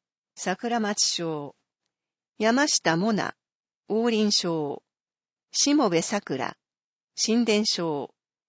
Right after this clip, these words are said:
伊藤樹里、今池小。岩本結香、三河安城小。小川明美、梨の里小。中学生、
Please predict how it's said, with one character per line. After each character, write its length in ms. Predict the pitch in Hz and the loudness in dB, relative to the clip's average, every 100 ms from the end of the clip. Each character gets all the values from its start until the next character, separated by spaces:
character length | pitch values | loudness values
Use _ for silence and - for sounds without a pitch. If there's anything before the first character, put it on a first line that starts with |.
| _ _ _ - | _ _ _ -4
伊 160 | 214 | -2
藤 360 | - 269 269 247 | 0 0 2 2
樹 180 | 220 214 | 2 0
里、 200 | 135 - _ _ _ _ | -2 -8 _ _ _ _
今 280 | - 202 208 | -2 0 2
池 240 | 220 - 196 | -2 -2 -2
小。 520 | - 170 151 143 - _ _ _ _ _ _ - | 0 -2 -4 -6 -12 _ _ _ _ _ _ -4
岩 300 | 208 254 269 | 0 2 0
本 340 | 262 240 226 | 0 0 0
結 280 | 226 226 151 | 0 -2 -4
香、 220 | - - - _ _ _ _ 190 | -8 -8 -10 _ _ _ _ -4
三 120 | 196 | -2
河 360 | 233 233 226 202 | 0 0 0 2
安 160 | 196 | 0
城 220 | 190 175 | 2 0
小。 440 | 196 165 147 139 - _ _ _ _ _ _ - | -2 -4 -4 -6 -10 _ _ _ _ _ _ -2
小 160 | 196 | 2
川 320 | 226 262 254 - | 2 2 2 0
明 340 | 196 214 190 | -2 0 2
美、 260 | 165 147 - _ _ _ _ - | 2 -2 -6 _ _ _ _ -2
梨 300 | 180 - 240 | 0 2 2
の 120 | 247 | 0
里 320 | - 202 190 | -2 -2 -2
小。 480 | - 170 151 139 - _ _ _ _ _ _ _ _ _ _ _ _ _ _ _ | -2 -4 -4 -6 -12 _ _ _ _ _ _ _ _ _ _ _ _ _ _ _
中 360 | - 285 302 311 | 0 2 2 2
学 220 | 294 - | 0 -2
生、 520 | - 151 135 120 - | -6 -4 -6 -10 -14